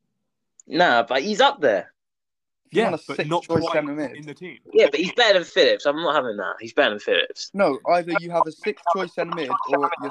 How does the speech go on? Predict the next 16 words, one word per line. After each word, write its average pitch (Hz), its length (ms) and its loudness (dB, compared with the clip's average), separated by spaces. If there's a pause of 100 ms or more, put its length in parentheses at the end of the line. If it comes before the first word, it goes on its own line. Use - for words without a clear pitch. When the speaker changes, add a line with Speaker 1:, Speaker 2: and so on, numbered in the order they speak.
Speaker 2:
second 147 380 0
choice 139 240 -12
C - 160 -12
D 139 100 -6
M. - 160 -8 (1700)
Speaker 1:
I've 170 120 -12
got 277 180 4
my 196 120 2
two 160 200 2
C 123 180 -2
D 110 180 0
Ms 85 160 -8
in 131 140 2
Rice 147 240 2
and 160 80 -6
Henderson. 190 440 -4